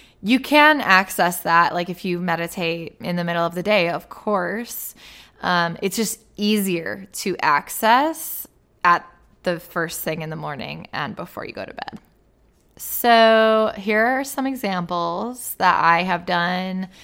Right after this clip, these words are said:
um, that have really helped me. Um, I'm sure there are many others. There's obviously infinite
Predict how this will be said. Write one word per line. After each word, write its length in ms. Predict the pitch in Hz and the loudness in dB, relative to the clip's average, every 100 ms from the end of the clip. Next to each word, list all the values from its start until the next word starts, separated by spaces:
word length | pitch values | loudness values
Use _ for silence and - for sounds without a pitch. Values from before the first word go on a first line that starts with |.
| - - - _ | -20 -20 -20 _
um, 840 | - 185 185 185 175 170 170 170 175 | 0 2 4 2 0 -2 -4 -8 0
that 220 | 170 170 | 2 4
have 160 | 175 | 2
really 200 | 175 165 | -2 -4
helped 380 | 170 175 160 - | -2 -4 -4 -6
me. 640 | 196 208 233 240 240 240 240 - - _ _ _ _ _ _ - | -2 0 2 2 2 0 -8 -20 -20 _ _ _ _ _ _ -4
Um, 340 | 180 180 170 | -2 -2 -4
I'm 140 | 151 | -6
sure 600 | 175 - - 175 170 170 | -8 -8 -6 -6 -6 -10
there 300 | 170 170 165 - | -8 -6 -4 -6
are 140 | - | -6
many 480 | - 165 - - - | -6 -6 -6 -6 -8
others. 380 | - 175 175 175 | -10 -8 -10 -10
There's 180 | 165 175 | -10 -8
obviously 480 | - 165 170 - 160 | -6 -6 -8 -10 -12
infinite 720 | - 190 196 190 151 - - | -6 -4 -2 -4 -6 -10 -16